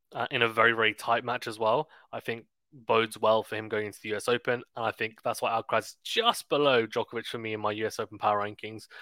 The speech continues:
And I think form-wise as well, Djokovic played better tennis throughout the whole tournament, before that final, that is, because Alcaraz r-, played some incredible tennis in the final. I think, let's not get it twisted.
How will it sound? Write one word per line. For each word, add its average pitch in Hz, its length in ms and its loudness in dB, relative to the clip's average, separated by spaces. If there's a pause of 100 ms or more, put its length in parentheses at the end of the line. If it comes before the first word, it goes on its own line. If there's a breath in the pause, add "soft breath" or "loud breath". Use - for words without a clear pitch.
(300 loud breath)
And 120 80 4
I 123 60 10
think 135 240 0
form-wise 117 560 4
as 110 60 -4
well, 113 120 4
Djokovic 110 400 0
played 104 240 2
better 104 160 0
tennis 104 380 -6
throughout 104 160 -4
the 117 80 -10
whole 104 160 -4
tournament, 104 420 -8
before 120 400 2
that 104 200 4
final, 104 360 4
that 95 160 -6
is, - 140 -14
because - 260 -10 (300 loud breath)
Alcaraz 117 360 8
r-, 117 120 -8 (100)
played 110 220 4
some 110 120 -6
incredible 104 440 -2
tennis - 380 -12 (360 loud breath)
in 113 80 -10
the 107 80 -4
final. 101 380 -2
I 92 60 -4
think, 107 240 -8 (220)
let's - 420 -8 (840)
not 120 180 -6
get 117 120 -4
it - 80 -10
twisted. - 400 -14